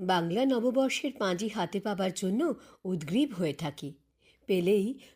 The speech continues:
নতুন বছরে কোন কোন গ্রহ উপগ্রহ, রাজা, মন্ত্রী, শস্যাধিপতি, জলাধিপতি, নতুন বছর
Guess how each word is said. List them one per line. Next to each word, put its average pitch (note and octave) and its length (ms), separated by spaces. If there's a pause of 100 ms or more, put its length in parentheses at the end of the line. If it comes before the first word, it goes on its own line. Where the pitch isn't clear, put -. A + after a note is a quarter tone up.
নতুন F#3 400
বছরে F3 440 (180)
কোন F3+ 260
কোন G#3 260
গ্রহ F3+ 220 (120)
উপগ্রহ, G3 480 (500)
রাজা, F3 440 (200)
মন্ত্রী, E3+ 540 (400)
শস্যাধিপতি, F#3+ 1040 (380)
জলাধিপতি, G#3 920 (600)
নতুন F#3+ 420
বছর A#3+ 380